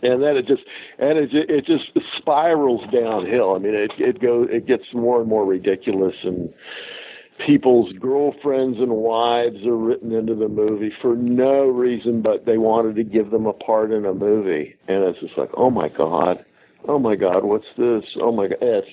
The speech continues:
as watered down as it was, it was still,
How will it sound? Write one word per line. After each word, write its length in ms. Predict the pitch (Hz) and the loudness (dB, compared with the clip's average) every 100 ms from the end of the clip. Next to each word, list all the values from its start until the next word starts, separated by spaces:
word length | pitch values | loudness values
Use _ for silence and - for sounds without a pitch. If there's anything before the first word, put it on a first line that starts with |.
| - _ _ - - - | -20 _ _ -12 -10 -4
as 120 | 170 | -2
watered 460 | 147 147 208 269 165 | 0 2 2 2 2
down 400 | 180 196 208 190 | 2 2 2 2
as 200 | 165 135 | 0 0
it 100 | 151 | -2
was, 520 | 151 170 139 101 113 - | 0 0 0 0 -4 -4
it 60 | 156 | -4
was 100 | 127 - | -4 -2
still, 460 | 180 190 160 160 | 0 2 0 -2